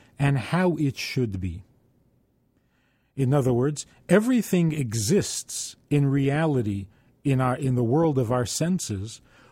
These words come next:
only because there was some reason, some rule,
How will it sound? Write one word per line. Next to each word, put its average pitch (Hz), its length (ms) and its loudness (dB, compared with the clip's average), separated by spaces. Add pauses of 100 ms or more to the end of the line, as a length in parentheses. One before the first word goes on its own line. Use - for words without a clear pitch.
(120)
only 190 400 4
because 131 880 -2 (240)
there 151 180 4
was 139 200 2
some 202 480 0 (260)
reason, 123 800 0
some 156 500 0
rule, 127 500 0